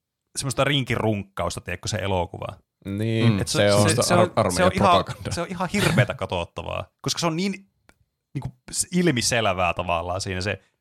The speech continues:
Speaker 1: propaganda-aspekti, mikä tuntuu siis vähän tälle absurdilta sanoa, niinku näin mä ilmaisen tätä asiaa. Mut todellisuus on se, että se on ihan hirveätä katsottavaa. Niin tää, tässä on tavallaan semmonen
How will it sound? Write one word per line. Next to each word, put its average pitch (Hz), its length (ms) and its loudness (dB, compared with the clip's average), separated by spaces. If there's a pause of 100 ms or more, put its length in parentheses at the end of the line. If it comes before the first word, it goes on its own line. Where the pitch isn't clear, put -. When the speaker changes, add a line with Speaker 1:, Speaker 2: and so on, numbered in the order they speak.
(140)
Speaker 1:
propaganda-aspekti, 101 1120 0
mikä 98 180 0
tuntuu 123 320 -2
siis 104 180 -4
vähän 107 320 -2 (440)
tälle 98 240 0
absurdilta 90 540 -2
sanoa, 87 360 -4 (880)
niinku 104 180 -6 (180)
näin 104 380 0
mä 85 120 -4
ilmaisen 92 340 -8
tätä 92 140 -2
asiaa. 92 300 -8 (440)
Mut 123 220 -8 (300)
todellisuus 131 460 2
on 135 180 -2
se, 117 80 0
että 98 120 -4
se 113 60 0
on 113 100 0
ihan 123 180 0
hirveätä 98 420 -2
katsottavaa. - 520 -6
Niin 110 100 -2
tää, 131 160 2
tässä - 280 -2
on 147 40 -2
tavallaan 156 360 0
semmonen 117 420 -4